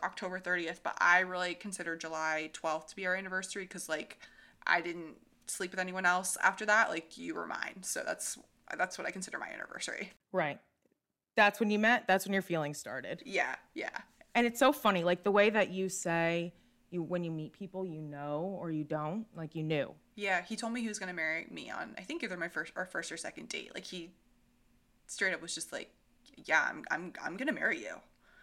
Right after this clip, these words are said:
Speaker 1: And I was like,
Speaker 2: Like, "You're the one."
Speaker 1: I was like, "All right, crazy.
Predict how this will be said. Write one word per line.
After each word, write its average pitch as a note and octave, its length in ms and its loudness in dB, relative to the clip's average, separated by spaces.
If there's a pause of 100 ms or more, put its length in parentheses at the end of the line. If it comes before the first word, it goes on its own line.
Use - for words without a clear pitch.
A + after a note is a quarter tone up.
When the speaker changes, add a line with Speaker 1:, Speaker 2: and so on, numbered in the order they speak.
(380)
Speaker 1:
And - 100 -4
I G3 60 0
was - 140 -2
like, G3 120 0
Speaker 2:
Like, - 60 -14
"You're D#3+ 100 2
the A3+ 80 6
one." E3+ 280 8 (100)
Speaker 1:
I F3 140 2
was G#3 100 -2
like, G3 120 -4
"All G#3 40 -2
right, - 180 -2
crazy. E3 480 -6